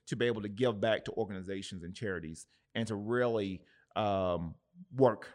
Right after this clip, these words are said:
on my humanitarian efforts. So those are just, like I said, those are, obviously those are examples, but I always interrelate a lot of the things with wrestling. I actually tell, tell a lot of my, my students in wrestling class is, I mean,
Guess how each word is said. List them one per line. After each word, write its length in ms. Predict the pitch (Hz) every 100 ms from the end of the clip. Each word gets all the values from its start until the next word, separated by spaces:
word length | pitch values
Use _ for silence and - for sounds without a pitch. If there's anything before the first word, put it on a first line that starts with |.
| -
on 100 | 117
my 220 | 104 98
humanitarian 800 | 101 - 127 107 101 104 92 87
efforts. 480 | 87 92 - - - _ _ - -
So 320 | 180 147 135
those 280 | 131 214 208
are 60 |
just, 160 | 175 151
like 100 | 143
I 40 |
said, 180 | 139 120
those 240 | 135 143
are, 40 | 85
obviously 300 | 104 104 110
those 200 | 110 101
are 80 | 87
examples, 640 | 92 127 170 104 190 - - _ _ _ _ -
but 440 | 127 123 110 - - _ _ _ _ _ - -
I 80 | 127
always 380 | 175 175 170 -
interrelate 600 | 170 165 131 120 123 - - -
a 60 | -
lot 180 | 123 127
of 60 |
the 100 | 113
things 320 | 107 117 120 110
with 140 | 98
wrestling. 460 | 98 107 113 117 113
I 120 | 127
actually 240 | 160 -
tell, 440 | 98 - 165 135 - _
tell 200 | 143 139
a 40 |
lot 160 | 107 104
of 80 | 98
my, 300 | 92 90 87
my 120 | - 95
students 540 | - 113 147 - - - _ _ _ _ -
in 160 | 139 120
wrestling 280 | 117 -
class 300 | 120 92 90 -
is, 340 | 123 104 98 - _ -
I 60 | 139
mean, 300 | 113 92